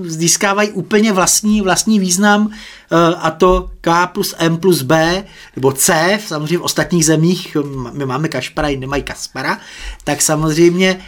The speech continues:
zůstává stejné, ale ten zvyk, eh, psaní tou svěcenou křídou je, eh, zvykem, který v celé střední Evropě je živý a samozřejmě objevuje se i mimo.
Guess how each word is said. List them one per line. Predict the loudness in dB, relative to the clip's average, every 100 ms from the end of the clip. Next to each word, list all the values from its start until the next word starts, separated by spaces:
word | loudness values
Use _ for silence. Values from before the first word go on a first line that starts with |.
| -12
zůstává | -6 -2 2 2 2 0 -2 -4
stejné, | 2 2 4 0 -2 0
ale | 0 0
ten | -2 -2
zvyk, | 2 2 2 -2
eh, | -2
psaní | -2 -2 0 0
tou | 2 2
svěcenou | 0 0 0
křídou | -2 -2 2 2 4 0 -2 -16 -12 -2
je, | 4 4 4 0 0
eh, | 2 2
zvykem, | 0 0 2 0
který | 0 0 0
v | -4 -8
celé | 0 0
střední | 0 -4 -2
Evropě | -2 0 4
je | 6 6
živý | 2 -2 -6 -10 -14 -20 -20 -20 -6 0
a | 2 2 0 -2
samozřejmě | -2 0 2 0 0
objevuje | 2 4 6 4 4
se | 0
i | 2 2
mimo. | 2 0 -2 -6